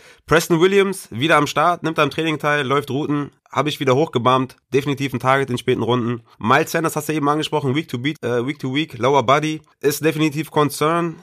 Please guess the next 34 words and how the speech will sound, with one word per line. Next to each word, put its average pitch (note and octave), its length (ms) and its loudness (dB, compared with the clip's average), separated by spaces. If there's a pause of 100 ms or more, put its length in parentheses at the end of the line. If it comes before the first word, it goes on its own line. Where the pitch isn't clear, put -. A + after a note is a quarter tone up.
Äh, C#3 140 -2
solange C3+ 300 0
wir C#3+ 80 2
da C#3 100 4
nicht C3+ 320 -4
mehr C#3+ 340 0
wissen, C#3+ 380 -4
würde C3 160 -2
ich C3 140 -10
immer E3 240 0
bei B2+ 100 2
einem C3 300 0
Coinflip C3+ 640 -2 (100)
gegen C#3 340 2
Miles A#2+ 220 2
Sanders C3 280 0
entscheiden. G#2 420 0
Also G#2+ 180 -2
Joe C#3 220 0
Mixon C#3+ 280 -2
gegen A#2 200 -2
Miles A2 220 -2
Sanders, G#2 500 -4 (360)
äh, A2+ 160 0
Nick C3+ 220 2
Chubb C#3+ 220 0
gegen B2 200 -2
Miles A2+ 260 0
Sanders, G#2+ 540 0
Josh C3 280 -2
Jacobs C#3 320 0
gegen A2 160 -4
Miles G#2+ 220 -2
Sanders. G2+ 500 -4